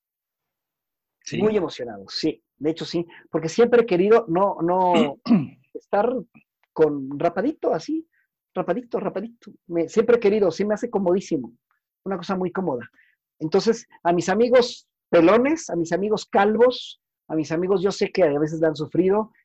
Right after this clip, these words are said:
Speaker 2: pero no, no creo que sea tan malo. De verdad, este, puede llegar a ser cómodo. ¿Mm?
Speaker 1: Pues ya te veremos el sábado.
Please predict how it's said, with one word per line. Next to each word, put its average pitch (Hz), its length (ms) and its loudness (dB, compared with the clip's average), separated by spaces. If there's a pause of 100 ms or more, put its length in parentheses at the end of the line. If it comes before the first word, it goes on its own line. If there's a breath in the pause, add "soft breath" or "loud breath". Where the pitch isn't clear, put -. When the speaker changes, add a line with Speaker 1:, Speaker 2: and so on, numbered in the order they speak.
Speaker 2:
pero 294 160 -4
no, 370 200 6
no 302 200 0
creo 277 200 2
que - 80 -4
sea 233 140 0
tan 202 160 2
malo. 160 240 0
De 139 80 -2
verdad, 170 360 2
este, 131 560 -4 (140)
puede 175 160 2
llegar 156 180 2
a - 20 -4
ser 135 200 -8
cómodo. 113 320 -6 (840)
¿Mm? 147 140 -16 (1500)
Speaker 1:
Pues 135 120 0
ya 143 120 2
te 147 100 -2
veremos 131 320 -2
el 98 80 -8
sábado. 107 420 -4